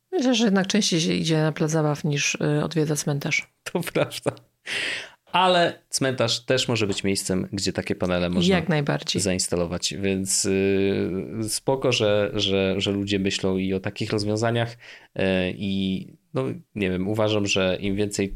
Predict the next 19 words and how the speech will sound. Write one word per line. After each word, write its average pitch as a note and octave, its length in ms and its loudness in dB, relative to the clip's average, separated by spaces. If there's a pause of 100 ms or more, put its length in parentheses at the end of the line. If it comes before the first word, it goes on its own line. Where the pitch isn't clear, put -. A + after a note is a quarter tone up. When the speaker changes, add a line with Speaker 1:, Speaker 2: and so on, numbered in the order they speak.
(140)
Speaker 2:
tego A#2+ 180 2
typu A#2+ 240 -2
pomysłów, G2+ 560 -2
tym F#2+ 440 -2
będziemy F#2+ 440 -2
trochę F#2+ 260 -6
bardziej F2+ 320 -2
niezależni, F2+ 640 0
a E2+ 340 -4
to F2+ 120 -2
jest F2 160 -4
akurat F2+ 400 -4 (220)
w - 80 -20
przypadku A#2+ 500 0
energii G2+ 440 2
jest F2+ 180 -2
bardzo, E2+ 360 -2 (520)
bardzo F2 240 -2
ważne. D2+ 280 -4